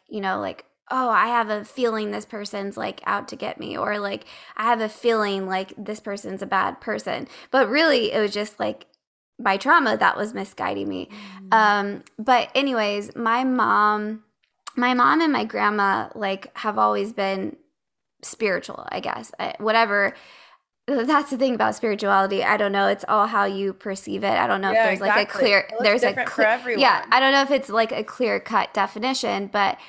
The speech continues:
Speaker 1: my grandma, even though she was religious, she was Christian.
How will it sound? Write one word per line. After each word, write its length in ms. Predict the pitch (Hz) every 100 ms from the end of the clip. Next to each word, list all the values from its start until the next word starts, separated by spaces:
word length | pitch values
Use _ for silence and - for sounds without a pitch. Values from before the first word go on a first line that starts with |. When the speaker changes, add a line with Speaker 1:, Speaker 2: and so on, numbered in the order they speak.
| - _ _ _ _ -
Speaker 1:
my 180 | 233
grandma, 680 | 240 214 214 262 262 220 202 - _ -
even 280 | 247 208 196
though 140 | 190
she 200 | 196 196
was 180 | 180 185
religious, 560 | 185 190 190 - -
she 220 | 220 - 190
was 160 | 190
Christian. 580 | - 202 - - 117